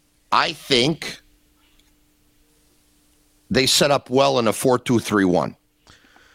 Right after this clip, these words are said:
If they would add a left back. I'll take it a step further. If Kamal Miller, they would ever put him at left back, I think you can still set up in a four two three one.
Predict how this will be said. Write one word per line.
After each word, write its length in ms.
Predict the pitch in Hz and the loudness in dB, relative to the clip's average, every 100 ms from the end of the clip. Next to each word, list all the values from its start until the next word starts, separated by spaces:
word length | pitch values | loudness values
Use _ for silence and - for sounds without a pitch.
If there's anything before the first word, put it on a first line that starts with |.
| _ | _
If 440 | 139 160 180 - - - | 0 0 -2 -8 -14 -4
they 180 | 131 135 | 0 2
would 160 | 135 | 2
add 220 | 131 127 127 | 2 2 2
a 60 | |
left 280 | 117 113 - | 2 0 0
back. 260 | 76 62 - - - - 98 | -4 -4 -14 -20 -20 -6 -2
I'll 120 | 110 | 0
take 260 | 160 165 185 | 0 -2 0
it 60 | |
a 60 | 156 | 0
step 240 | - 147 | 0 -2
further. 440 | - 208 143 73 - _ _ _ - | 2 0 0 -4 -10 _ _ _ 0
If 340 | 170 214 - | 2 2 0
Kamal 360 | 185 165 170 160 | -2 2 2 2
Miller, 480 | 185 190 92 60 - _ _ _ _ | 2 2 0 -4 -14 _ _ _ _
they 160 | 98 110 | 0 2
would 140 | 120 | 4
ever 180 | 127 135 | 2 0
put 200 | - 151 | 0 0
him 200 | 135 139 | 0 2
at 140 | 127 | 0
left 300 | 123 170 - | 2 0 0
back, 400 | - 87 135 - _ _ _ _ _ _ _ _ _ - | -2 -2 -2 -6 _ _ _ _ _ _ _ _ _ -6
I 120 | 110 | -4
think 300 | 117 151 - | -2 -4 -2
you 60 | 151 | -2
can 140 | - 120 | 0 -2
still 300 | - 147 147 | 0 -2 0
set 220 | 143 117 | 2 2
up 220 | 131 - | 0 0
in 100 | 110 | -2
a 60 | 101 | 0
four 280 | 135 131 | 0 0
two 220 | 131 135 143 | 0 -2 -2
three 240 | - 147 | 0 2
one. 380 | 156 240 113 | 2 2 0